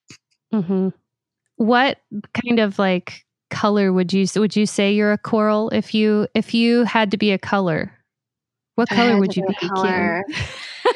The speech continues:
Speaker 2: I don't know. I mean, I think coral generally looks good on me, but I, maybe a green.
Speaker 1: Hmm.
Speaker 2: I think maybe a green would be my, uh, my number one choice.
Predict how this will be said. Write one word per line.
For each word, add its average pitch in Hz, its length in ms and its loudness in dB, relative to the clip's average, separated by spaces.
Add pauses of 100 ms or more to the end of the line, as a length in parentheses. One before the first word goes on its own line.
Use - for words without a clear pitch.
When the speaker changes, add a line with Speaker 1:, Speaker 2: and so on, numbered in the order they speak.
(380)
Speaker 2:
I 330 60 2
don't 415 180 2
know. 427 160 4
I 381 100 4
mean, 349 100 2
I 320 60 2
think 392 220 -4
coral 339 500 0
generally 262 560 -2
looks 277 300 -6
good 226 160 -2
on 240 240 0
me, 294 240 -2
but 214 440 0 (200)
I, 226 1120 -2 (1160)
maybe 302 380 0
a 269 100 2
green. 196 760 -2 (680)
Speaker 1:
Hmm. 202 300 -2 (160)
Speaker 2:
I 233 60 -10
think 285 200 -4 (100)
maybe 196 280 -2
a 175 60 -2
green 165 600 -4 (360)
would 180 160 -6
be 175 140 -2
my, 170 400 -2 (720)
uh, - 80 0 (100)
my 190 240 0
number 175 380 0
one 175 240 -2
choice. 175 600 -6